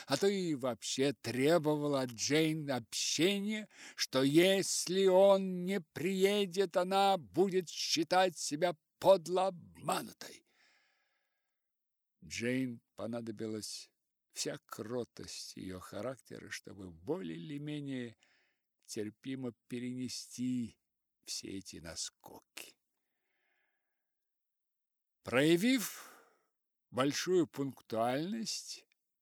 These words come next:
мистер Коллинз вернулся через две недели в понедельник, но в Лонгберне его приняли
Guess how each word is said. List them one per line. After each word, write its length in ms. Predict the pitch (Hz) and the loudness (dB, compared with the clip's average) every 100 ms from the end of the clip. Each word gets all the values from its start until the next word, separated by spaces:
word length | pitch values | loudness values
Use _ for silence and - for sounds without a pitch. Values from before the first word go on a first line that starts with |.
| _ _ - | _ _ -4
мистер 520 | 165 220 - - 95 _ _ | 0 0 -2 -8 -12 _ _
Коллинз 880 | - 135 139 151 160 160 156 - - _ _ _ _ _ _ - | 0 0 0 -6 -12 -14 -14 -14 -16 _ _ _ _ _ _ 0
вернулся 1200 | 151 233 240 214 202 185 151 - - - 156 170 | 4 6 4 4 2 0 -6 -8 -8 -8 -10 -12
через 640 | - - 156 151 113 92 | -10 -6 -4 -4 -6 -10
две 300 | 87 113 156 | -10 -6 -6
недели 560 | 139 135 107 135 127 120 | -6 -6 -4 -4 -4 -8
в 120 | - _ _ | -14 _ _
понедельник, 1200 | 113 117 104 85 101 123 160 180 92 90 - - _ _ _ _ _ _ _ _ _ | -10 -6 -8 -8 -8 -6 -8 -12 -12 -14 -16 -20 _ _ _ _ _ _ _ _ _
но 480 | 101 151 156 156 - _ _ | -4 0 0 -2 -12 _ _
в 80 | 104 | -6
Лонгберне 800 | 123 208 226 180 165 190 185 185 | 0 0 -2 -6 -6 -6 -4 -6
его 360 | 180 151 147 156 | -4 -4 -4 -6
приняли 800 | - 117 156 147 143 139 135 123 | -6 -4 -4 -4 -6 -6 -8 -10